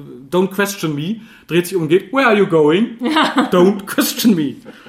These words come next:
Speaker 1: Toll, also wie gesagt, das finde ich charakterlich einfach schön geschrieben. Also da brauche ich dann jetzt auch nicht den, den, den Superplot, den wir hier eindeutig nicht haben, aber es macht einfach Spaß, den Leuten beim Interagieren zuzusehen.
Speaker 2: Ah,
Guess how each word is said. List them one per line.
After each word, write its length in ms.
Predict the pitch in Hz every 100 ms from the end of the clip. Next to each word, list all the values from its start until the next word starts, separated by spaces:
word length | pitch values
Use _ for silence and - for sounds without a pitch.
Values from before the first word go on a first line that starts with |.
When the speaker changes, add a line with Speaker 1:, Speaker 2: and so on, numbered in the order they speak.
| - - -
Speaker 1:
Toll, 260 | 175 175 131
also 160 | 143
wie 40 | 160
gesagt, 140 | 170
das 140 | 156
finde 340 | 127 135 190 190
ich 100 | 190
charakterlich 440 | 165 170 151 123
einfach 200 | 113 127
schön 220 | - 123
geschrieben. 340 | 113 - 113 113
Also 120 | 113
da 80 | 117
brauche 240 | 117 135
ich 60 | 147
dann 120 | 139
jetzt 120 | 127 120
auch 60 | 131
nicht 140 | 135
den, 220 | 127 117
den, 280 | 127 123 123
den 140 | 135 127
Superplot, 560 | 160 190 - 139 156
den 120 | 143 127
wir 60 |
hier 160 | 127 117
eindeutig 320 | 127 120 -
nicht 140 | 117
haben, 140 | 147 151
aber 80 | 120
es 100 | -
macht 100 | 127
einfach 180 | 131 131
Spaß, 400 | - 113 127 -
den 120 | 120
Leuten 200 | 120 123
beim 120 | 120
Interagieren 400 | 120 117 113 120
zuzusehen. 480 | 113 107 110 101 95 _ _
Speaker 2:
Ah, 60 | _